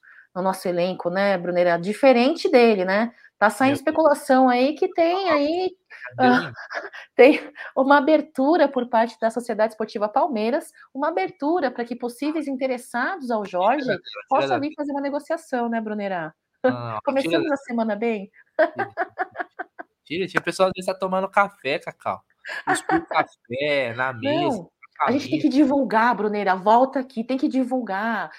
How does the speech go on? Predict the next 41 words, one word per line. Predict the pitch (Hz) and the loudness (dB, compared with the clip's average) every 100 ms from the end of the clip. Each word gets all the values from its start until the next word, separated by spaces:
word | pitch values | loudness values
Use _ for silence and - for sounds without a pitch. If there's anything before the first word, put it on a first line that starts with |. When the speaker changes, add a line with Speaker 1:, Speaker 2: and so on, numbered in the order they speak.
| - | -12
Speaker 1:
tem | 277 | -4
que | 285 | 0
Speaker 2:
Hum. | |
Speaker 1:
divulgar | 269 254 233 254 | 0 -2 0 0
o | 254 | 0
craque | 247 247 277 240 | 0 2 0 -4
que | 233 | -8
esse | 233 226 | -8 -4
rapaz | 208 - 208 202 | -4 -4 -6 -6
é, | 180 | -6
tem | 196 | -6
que | 262 | -4
divulgar, | 233 262 269 220 - - | -4 -2 -2 -2 -6 -10
tem | 370 | -4
que | 453 | -2
aproveitar | 381 262 254 247 | -2 -2 -2 0
a | |
audiência | 233 196 196 208 | 0 -2 -6 -8
do | 180 | -8
Amit | 156 175 254 233 214 | -8 -4 -2 -2 -4
e | |
divulgar | 247 294 370 233 254 | -4 -4 -2 0 -2
o | 254 - | -4 -4
quão | 330 370 - | -2 -2 -4
craque | 294 254 269 - 285 - _ - | 0 0 0 -8 -14 -14 _ -4
esse | 233 247 240 | -4 -4 -4
jogador | 262 262 254 311 | -4 -2 -2 0
é. | 269 247 - - | 2 0 -2 -8
Ele | 294 | -6
tem | 370 | -6
contrato | 381 302 269 277 269 | -6 -6 -4 -4 -4
até | 330 359 | -8 -10
quando, | - 262 392 269 185 180 | -4 -4 -4 -6 -6 -8
Brunera, | 170 185 185 175 170 165 - | -12 -10 -8 -8 -10 -12 -14
a, | |
a, | 165 160 | -12 -12
no | 175 | -10
Speaker 2:
Pô, | - | -8
Speaker 1:
Palmeiras? | 220 226 | -6 -4
Speaker 2:
até | |
a | 175 | 0